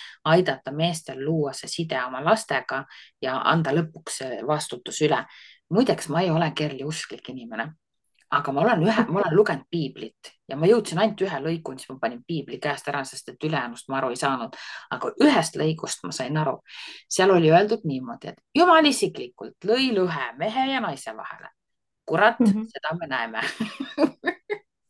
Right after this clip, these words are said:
Speaker 2: Nii
Speaker 1: On ju,
Speaker 2: on.
Speaker 1: kaks kallast. <laughs> Ja tegelikult peaks nagu mõlemad seda silda ehitama, aga tavaliselt naine ehitab ja mees siis nii-öelda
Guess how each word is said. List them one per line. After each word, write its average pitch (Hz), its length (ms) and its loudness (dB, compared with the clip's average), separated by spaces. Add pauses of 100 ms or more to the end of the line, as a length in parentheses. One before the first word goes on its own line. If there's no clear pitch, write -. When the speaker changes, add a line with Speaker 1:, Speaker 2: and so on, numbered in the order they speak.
(560)
Speaker 2:
Nii 214 220 6
Speaker 1:
On 185 180 8
ju, 196 80 6
Speaker 2:
on. 214 120 -6 (120)
Speaker 1:
kaks - 340 4
kallast. 160 540 4 (100)
<laughs> 370 1080 -4
Ja 175 180 6
tegelikult 175 640 0
peaks 349 260 0
nagu 247 200 -6
mõlemad 190 480 -2
seda - 200 -8
silda 151 420 -6
ehitama, - 420 -10
aga - 120 -10
tavaliselt 247 360 -2
naine 196 320 2
ehitab 202 460 -4
ja 139 100 -2
mees 165 300 -4
siis - 240 -8 (100)
nii-öelda 139 540 -8